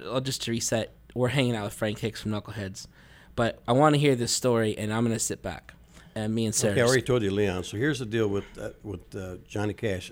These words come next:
Speaker 2: If you've been down to a place, I got this great big, uh, poster of Johnny Cash flipping people off, right?
Speaker 1: Yeah.
Speaker 2: And one time they used to be on the stage. And so I'll tell you the story why it's not there now, but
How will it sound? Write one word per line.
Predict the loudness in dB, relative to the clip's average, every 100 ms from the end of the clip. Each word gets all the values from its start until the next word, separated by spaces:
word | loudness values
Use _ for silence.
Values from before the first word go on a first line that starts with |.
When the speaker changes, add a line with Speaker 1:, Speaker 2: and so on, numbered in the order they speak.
| -12
Speaker 2:
If | -8
you've | -6 -6 -2
been | -2
down | 0 -2
to | -2
a |
place, | -4 -4 -4
I |
got | -6
this | -6 -8
great | -8 -8 -6
big, | -10 -12 -20 -20 -20 -20 -20 -16
uh, | -14 -12 -14 -16 -18 -20 -20 -20 -10
poster | -4 -4 -2 -6
of | -6
Johnny | -6 -6 -6
Cash | -8 -8 -10
flipping | -14 -12
people | -12 -14 -12 -14
off, | -14 -14
right? | -16 -16 -14
Speaker 1:
Yeah. | -16 -16 -20 -20 -20 -20 -20 -20 -20 -8
Speaker 2:
And | -2
one | -2
time | 0 0 0
they |
used | -2 -4
to |
be | -4
on | -4
the |
stage. | -2 -2 -2 -6 -20 -20 -20 -20 -20 -20 -20 -20 -20 -20 -12
And | -10 -6
so | -6 -6 -10 -16 -10
I'll | -6
tell | -2
you | -2
the |
story | -2 -2
why | 0
it's | 0
not | -2 -4
there | -4
now, | -4 -6
but | -8